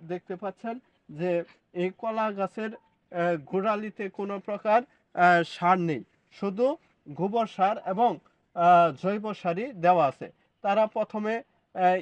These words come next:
ইয়া করছে যে, আ, যে কলার বাগানে যে অতিরিক্ত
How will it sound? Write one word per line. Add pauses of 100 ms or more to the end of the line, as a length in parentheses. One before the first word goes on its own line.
ইয়া
করছে
যে, (380)
আ, (1300)
যে
কলার
বাগানে
যে
অতিরিক্ত